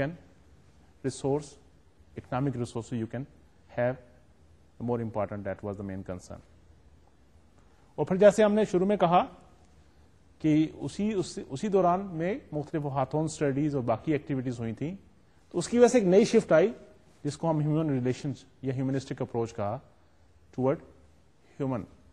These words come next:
آ، کے جو part ہے آپ کا، اس کے benefits کے لیے سوچا گیا۔ تو that was ففٹیز اور سکسٹیز کا جو اشرہ تھا،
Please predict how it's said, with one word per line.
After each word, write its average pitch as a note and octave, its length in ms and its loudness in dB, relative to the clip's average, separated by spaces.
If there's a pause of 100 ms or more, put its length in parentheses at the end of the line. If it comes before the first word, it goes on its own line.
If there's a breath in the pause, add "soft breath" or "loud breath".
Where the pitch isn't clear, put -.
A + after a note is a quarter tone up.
(200)
آ، - 40 -18 (560)
کے G#2 100 -8
جو G2 240 -4 (320)
part A#2+ 260 4
ہے A#2+ 40 0
آپ G2 200 0
کا، C#3 140 -4 (1000)
اس C3 120 -8
کے D3+ 80 -4
benefits A2+ 440 -2
کے A2+ 80 -4
لیے G#2+ 220 -4 (280)
سوچا G#2+ 320 -4
گیا۔ G2+ 200 -6 (640 soft breath)
تو C#3 60 -4
that D3 220 4
was F#3+ 100 6 (840)
ففٹیز C#3 400 -2
اور B2 80 0
سکسٹیز A2+ 400 -8
کا A2+ 80 -4
جو G#2 100 -2
اشرہ G#2+ 260 -4
تھا، A#2 160 -6